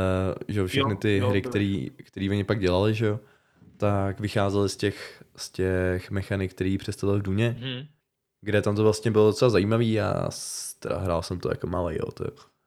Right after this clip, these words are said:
Speaker 1: bylo tam hustý, jak vlastně ti postupně v tom písku se rozbíjely ty budovy a ty si musel, tyjo, dávat bacha na ty písečný červy a všechno.
Speaker 2: Jasně.
Speaker 1: A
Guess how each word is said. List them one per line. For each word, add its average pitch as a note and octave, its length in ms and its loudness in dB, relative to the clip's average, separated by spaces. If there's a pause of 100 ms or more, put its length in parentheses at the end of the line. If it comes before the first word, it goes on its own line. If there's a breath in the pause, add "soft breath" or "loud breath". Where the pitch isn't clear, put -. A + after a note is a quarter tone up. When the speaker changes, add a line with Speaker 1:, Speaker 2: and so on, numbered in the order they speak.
(220)
Speaker 1:
bylo G2+ 160 -2
tam G#2 140 2
hustý, G#2 260 -4
jak G2 200 2
vlastně G2+ 260 -6
ti G2 360 0 (480)
postupně A2 480 -2
v - 40 -4
tom G#2 160 0
písku G2+ 580 0
se G2+ 140 -2
rozbíjely G2 360 2
ty G2+ 100 -2
budovy G2+ 480 2 (600 soft breath)
a F2+ 580 0
ty G2+ 60 -6
si - 160 -2
musel, G2 500 2
tyjo, G2 920 0
dávat F#2 260 0
bacha G2 260 -2
na G2 100 0
ty G2 240 -2
písečný G2 500 -6
červy F#2+ 340 -2
a G2 60 -4
všechno. A#2 400 -4 (180)
Speaker 2:
Jasně. C#3 380 -18 (960)
Speaker 1:
A F#2+ 400 0